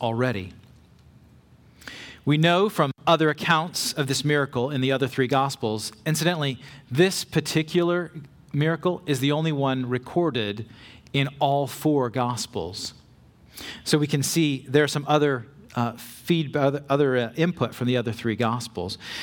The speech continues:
But we see that Jesus has been teaching them all day.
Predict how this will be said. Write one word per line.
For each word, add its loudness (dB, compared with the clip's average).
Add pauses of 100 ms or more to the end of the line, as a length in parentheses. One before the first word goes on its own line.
(120)
But 2
we 4
see -2 (640)
that 2 (420)
Jesus 2
has 0
been 2
teaching 0
them -2
all 2
day. -2